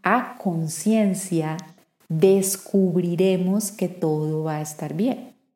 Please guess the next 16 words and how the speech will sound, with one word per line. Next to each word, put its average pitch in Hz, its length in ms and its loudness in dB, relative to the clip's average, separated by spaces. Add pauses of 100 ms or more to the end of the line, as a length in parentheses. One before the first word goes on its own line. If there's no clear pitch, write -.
(520)
Pero 165 140 0
aquí 165 160 -4
viene 156 160 -4
un 151 60 -10
pie 170 140 -4
de 190 60 -2
página. 196 480 -4 (840)
Hay 196 220 4
que 196 160 -4
cambiar 175 420 -2
la 156 120 -6
concepción 160 800 -4
de 165 120 -2
bien 147 400 -4
que 160 140 -6
tenemos. - 960 -4